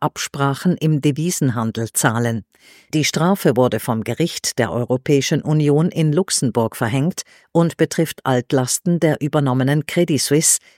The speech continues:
wie mehrere Medien berichten. Das Gericht bestätigte, dass Händler der Credit Suisse sensible Informationen mit anderen Banken ausgetauscht hatten,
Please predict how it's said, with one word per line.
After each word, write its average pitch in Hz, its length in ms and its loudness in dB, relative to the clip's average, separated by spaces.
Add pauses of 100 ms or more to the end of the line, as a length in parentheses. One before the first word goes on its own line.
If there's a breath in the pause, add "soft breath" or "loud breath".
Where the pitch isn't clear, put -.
wie 170 240 2
mehrere 135 440 2
Medien 127 380 2
berichten. 147 540 0 (640 soft breath)
Das 127 320 -2
Gericht 175 340 0
bestätigte, 139 800 2 (260 soft breath)
dass 107 280 -2
Händler 143 380 2
der 113 200 2
Credit 135 340 0
Suisse - 460 0
sensible 165 640 2
Informationen 143 1040 0
mit 117 220 -4
anderen 139 460 0
Banken 117 480 -2
ausgetauscht 131 720 -2
hatten, 139 320 2